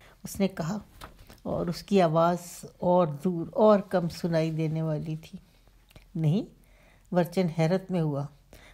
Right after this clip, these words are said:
"कुछ मर चुके हैं और कुछ जा चुके हैं। पानी नहीं है और रेत है, और कल तक हम हमेशा के लिए गुम हो जाएंगे और हमारा मांस मकोड़ों के लिए होगा। उठो, चलें।" वो रुका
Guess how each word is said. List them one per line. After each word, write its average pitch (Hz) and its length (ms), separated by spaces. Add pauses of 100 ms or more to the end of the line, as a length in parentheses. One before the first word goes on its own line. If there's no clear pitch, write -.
(120)
"कुछ 208 200
मर 175 220
चुके 185 380
हैं 170 200 (360)
और 180 80
कुछ 180 200 (120)
जा 165 200
चुके 175 380
हैं। 170 240 (500)
पानी 190 340
नहीं 190 380
है 208 80
और 190 140
रेत 165 440
है, 139 140 (760)
और 190 120
कल 202 220 (120)
तक 214 220 (140)
हम 190 240
हमेशा 175 400
के 185 140
लिए 175 180
गुम 175 240
हो 180 140
जाएंगे 156 440 (640)
और 185 100
हमारा 180 360
मांस 175 520 (300)
मकोड़ों 175 460
के 185 160
लिए 165 200
होगा। 160 360 (320)
उठो, 180 280
चलें।" 185 400 (1300)
वो 190 160
रुका 180 360